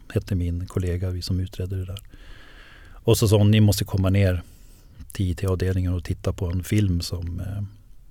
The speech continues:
som vi har hittat då." Och då var det så, hemma hos Solna sjuttiotre så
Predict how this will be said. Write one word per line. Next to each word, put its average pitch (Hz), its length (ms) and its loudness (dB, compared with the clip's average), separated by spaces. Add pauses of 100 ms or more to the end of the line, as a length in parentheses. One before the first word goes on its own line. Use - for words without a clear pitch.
(440)
som 98 220 -2
vi 90 120 -2
har 78 60 -2
hittat - 420 -8
då." - 140 -10 (1400)
Och 107 120 2
då 120 100 8
var 123 160 10
det 131 100 6
så, 104 280 6
hemma 98 320 6
hos 110 180 4
Solna 92 500 2
sjuttiotre 95 680 -4
så 90 380 -4